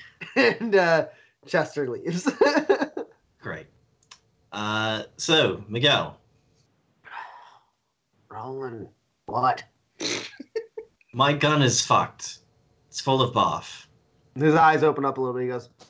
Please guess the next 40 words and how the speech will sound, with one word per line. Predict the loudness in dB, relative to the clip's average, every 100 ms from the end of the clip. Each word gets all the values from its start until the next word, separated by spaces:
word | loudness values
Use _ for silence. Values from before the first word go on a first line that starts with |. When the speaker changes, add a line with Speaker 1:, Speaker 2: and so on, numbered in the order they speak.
| _ _ _ _ _ -10
Speaker 1:
"All | -4
right, | -2 0
well, | 0
let's | 0
have | 0 0
a |
look | -2 -4
at | -8
it." | -10 -16 _ -4 -2 -2 -6 -8 2 6 6 6 6 4 4 2 0 -8 -12 -16 _
<laughs> | _ _
Speaker 2:
Great. | -6 -6 -6 -18 -20 _ -8
I, | -2 -2 -2 -6
I | -4
sort | -2 0
of | 0
s-, | -2 -6 -8
I |
set | 0 2 2
it | 2
down | 2 4 2
on | 0
a |
tab-, | -2 -2 -2 -2
the | -6
table | -2 0 0 0
I | 0 0
assume | -2 -2 -2
is | -4
sort | -6
of | -4
over | -2 -2 -2
his | -2 -2
lap. | 0 2 0 -2 -18 -20 _ _ _ _ _ -20 _ _ _ -18 -6
And | 0
Speaker 1:
Yeah. | 0
Speaker 2:
just, | 0 -2 -4 -8 _ _ _ -20 -20 -4
"So | 2
you | 4 4
see | 6 6
here | 6 6 4 2